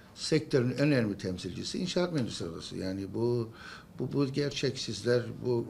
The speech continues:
bu alandaki en önemli kurumsunuz. Dolayısıyla iki güzide kurumun bir arada gelmesi ve bir araya gelerek böyle bir, e, başlangıca imza atması, e, bence çok önemli bir adımdır diye düşünüyorum.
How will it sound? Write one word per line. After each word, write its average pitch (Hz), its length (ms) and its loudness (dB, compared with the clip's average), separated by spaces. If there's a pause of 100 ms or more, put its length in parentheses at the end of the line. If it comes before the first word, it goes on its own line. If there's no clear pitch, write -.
(160)
bu 113 120 2
alandaki 107 760 -2 (440)
en 139 100 2
önemli 123 480 0
kurumsunuz. - 640 0 (380)
Dolayısıyla 139 520 2
iki 123 440 -2
güzide 123 340 2
kurumun 123 460 2 (240)
bir 127 80 2
arada 101 260 2
gelmesi 82 560 -6 (540)
ve 113 100 -2
bir 131 100 4
araya 101 240 4
gelerek 95 540 -4
böyle 107 240 0
bir, 120 260 0
e, 98 400 -2
başlangıca 101 600 -4
imza 104 320 -2
atması, 156 500 -6 (520)
e, 135 160 -4
bence 131 240 0
çok - 200 -4
önemli 104 300 -4
bir 123 120 -2 (100)
adımdır 104 440 -4
diye 82 140 -8 (160)
düşünüyorum. 95 540 -8